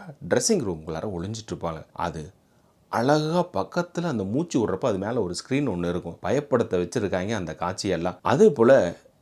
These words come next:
இப்படி தான் இந்த குரங்கு கொல்லுன்னு யாருனாலும் எதிர்பார்த்திருக்கவே முடியாது.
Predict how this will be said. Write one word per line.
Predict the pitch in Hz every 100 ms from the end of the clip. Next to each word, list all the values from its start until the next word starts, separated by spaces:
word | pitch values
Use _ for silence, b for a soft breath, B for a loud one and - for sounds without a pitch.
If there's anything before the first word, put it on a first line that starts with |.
| -
இப்படி | 160 175 214
தான் | 180 180
இந்த | 170 110
குரங்கு | 101 107 123 110
கொல்லுன்னு | 104 101 104 101 90
யாருனாலும் | 92 95 92 95
எதிர்பார்த்திருக்கவே | 98 87 107 - 90 85 85 90 95
முடியாது. | 78 90 90 85